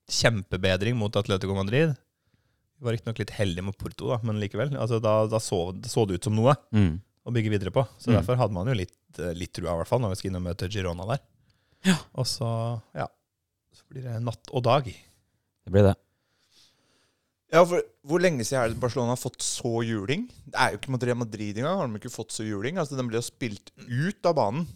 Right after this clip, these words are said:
Speaker 1: Ja.
Speaker 3: på
Speaker 1: Altså,
Speaker 3: hjemmebane.
Speaker 1: Barca var jo best i El Clasico i ganske store deler av kampen, men
Speaker 3: Jo,
Speaker 1: tapte
Speaker 3: jo.
Speaker 1: likevel, så
Speaker 3: Jo,
Speaker 1: det
Speaker 3: men da ble det
Speaker 1: absolutt.
Speaker 3: to en, da.
Speaker 1: Ja.
Speaker 3: Det er jo ikke
Speaker 1: Ja, ja.
Speaker 3: kjempetap sånn sett.
Speaker 2: Mm.
Speaker 3: Og,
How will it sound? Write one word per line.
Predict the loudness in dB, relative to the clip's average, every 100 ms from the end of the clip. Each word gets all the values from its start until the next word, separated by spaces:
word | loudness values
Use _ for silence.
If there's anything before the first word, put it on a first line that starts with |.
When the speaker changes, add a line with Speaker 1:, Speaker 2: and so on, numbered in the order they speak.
| -2
Speaker 1:
Ja. | 0 0 -4 -18 -2
Speaker 3:
på | 4
Speaker 1:
Altså, | 4
Speaker 3:
hjemmebane. | 4 -2 -2 0 -2 2
Speaker 1:
Barca | 2 4
var | 4 4
jo |
best | 2 0
i | 2
El | 4 4
Clasico | 2 -4 -4 0 2
i | 2
ganske | 0 -2 -6
store | -2 -2
deler | 0 -2
av | -2
kampen, | -2 -4 -4
men | 2
Speaker 3:
Jo, | 4
Speaker 1:
tapte | 4 2
Speaker 3:
jo. | 0
Speaker 1:
likevel, | -2 -2 -2
så | 0 6
Speaker 3:
Jo, |
Speaker 1:
det | 6
Speaker 3:
men | 8
da | 6
ble | 8 6
det | 4
Speaker 1:
absolutt. | 2
Speaker 3:
to | 2
en, | 4 2
da. | 4
Speaker 1:
Ja. | 6
Speaker 3:
Det | 6
er |
jo | 4
ikke | 2 2
Speaker 1:
Ja, | 4
ja. | 4
Speaker 3:
kjempetap | 0 -4 -2 -4
sånn | -4 -6
sett. | 0 2
Speaker 2:
Mm. | 2 4
Speaker 3:
Og, | 4 4 2 -2